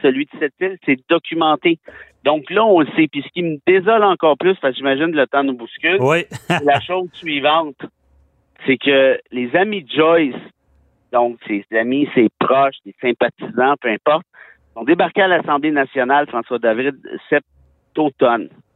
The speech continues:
Speaker 2: Mhm.
Speaker 1: avec une motion préparée qui était la suivante, et, et je te la, je te la lis de mémoire, « S'assurer que les Autochtones puissent avoir droit aux mêmes soins de santé que les autres Québécois, sous-entendu sans se faire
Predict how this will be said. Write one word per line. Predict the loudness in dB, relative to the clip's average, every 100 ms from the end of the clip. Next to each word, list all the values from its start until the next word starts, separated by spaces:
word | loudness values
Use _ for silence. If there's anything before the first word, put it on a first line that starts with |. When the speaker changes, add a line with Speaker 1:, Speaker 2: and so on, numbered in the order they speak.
| _
Speaker 2:
Mhm. | -6 -4 -2
Speaker 1:
avec | 0 0 -2
une | -6 -2
motion | -2 -2 -2 -2
préparée | 0 0 2 2 4 2 -2 -18 _ -20 _ _ _
qui | -2
était | 2 4
la | 4 2
suivante, | 0 0 2 2 0 -2
et, | 0 2 2
et |
je | 2
te | 2
la, | 2 4 2
je | 2
te | 2
la | 4 4
lis | 2 0 0
de | 2
mémoire, « | 4 4 4 4 4 0 _ _ _ _ _ _ -6 -2
S'assurer | -2 -2 2 4 4 2 0 -10 _ _ _ 0
que |
les | 4 4 2
Autochtones | 0 0 -2 2 4 4 2 -6 -16 _ _ _ _ _
puissent | 0 0 2
avoir | 2 4 4
droit | 2 2 4
aux | 4
mêmes | 2 0 0 -2
soins | 0 0
de | 0
santé | 0 2 2 -2
que | 0
les | 0 0 2
autres | 0 0
Québécois, | 0 2 2 2 2 2 -4 _ _ -8
sous-entendu | -2 0 2 0 0 -2
sans | 0 -2
se | 0
faire | 0 -2